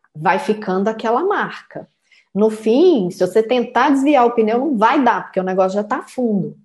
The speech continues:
Então, o pneu vai por ali mesmo. Pra você mudar isso, você vai ter que forçar uma marca diferente ali. Vamos mudar o modelo de pneu, vamos mudar a forma que a gente passa, tarará.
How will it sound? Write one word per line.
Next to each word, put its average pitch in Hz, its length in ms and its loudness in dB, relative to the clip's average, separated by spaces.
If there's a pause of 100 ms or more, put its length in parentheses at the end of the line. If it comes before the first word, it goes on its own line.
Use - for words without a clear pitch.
(340)
Então, 175 320 -4
o 180 60 -6
pneu 208 300 4
vai 180 260 0
por 196 160 2
ali 302 300 4
mesmo. 190 420 -2 (640)
Pra 190 160 0
você 240 380 2
mudar 185 420 0
isso, 262 480 0 (160)
você - 220 -8
vai 165 180 -4
ter 165 160 -6
que 165 160 -14
forçar 202 580 -4
uma 190 160 -4
marca 247 460 -8
diferente 285 720 -6
ali. 240 300 -6 (440)
Vamos 165 320 -8
mudar 156 340 -10
o 160 60 -6
modelo 156 460 -8
de 151 180 -20
pneu, 185 640 2
vamos 185 300 -4
mudar 170 300 -4
a 165 40 -12
forma 160 320 -12
que 156 80 -14
a 147 60 -12
gente 151 360 -20
passa, 240 640 -4
tarará. 190 440 -8